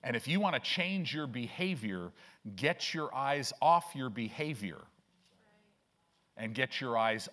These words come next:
on what the one who loved you and gave himself for you has done for you, and it will change your behavior. First John chapter four, run over there real quick.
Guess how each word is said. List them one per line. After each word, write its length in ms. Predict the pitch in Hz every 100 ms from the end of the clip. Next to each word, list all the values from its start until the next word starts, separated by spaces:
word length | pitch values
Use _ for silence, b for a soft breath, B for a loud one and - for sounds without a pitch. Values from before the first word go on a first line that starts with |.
| -
on 580 | 127 147 123 95 90 90 b b b b _ _ _ _ _ -
what 240 | 110 107
the 80 | 107
one 480 | 98 120 143 113 98
who 220 | 98 98
loved 500 | 95 117 143 117 -
you 180 | 98 90
and 160 | 87
gave 320 | 87 113 117
himself 480 | 98 98 - 98 92
for 80 | 104
you 240 | 92 90
has 220 | 87 87 90
done 280 | 95 135
for 180 | 123 104
you, 300 | 90 82 82 B B B B -
and 140 | 101
it 140 | 104
will 120 | 107 101
change 460 | - 131 131 110
your 120 | 92
behavior. 560 | 85 87 110 95 76 71 - _ _ _ _ _ _ _ _ _ _ _ _ _ _ _ _ _ _ _ b b b _
First 300 | 156 151 139
John 300 | 117 139 139
chapter 360 | - 135 -
four, 320 | 113 - 110 92
run 200 | 104 127
over 220 | 120 117
there 200 | 107 101
real 160 | 92
quick. 380 | 85 - 82 -